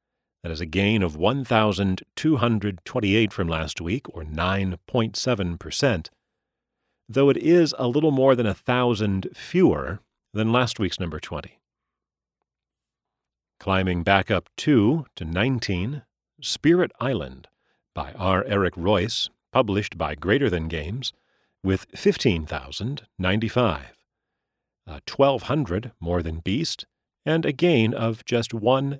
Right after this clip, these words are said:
and a half percent. Re-entering at number eighteen,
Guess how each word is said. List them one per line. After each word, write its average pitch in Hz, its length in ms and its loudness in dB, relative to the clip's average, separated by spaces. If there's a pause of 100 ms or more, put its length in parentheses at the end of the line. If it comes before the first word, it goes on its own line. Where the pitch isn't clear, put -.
and 113 140 -2
a 110 60 -2
half 85 360 -6
percent. - 540 -10 (2250)
Re-entering 98 680 2
at 104 80 -2
number 101 360 0
eighteen, 98 560 0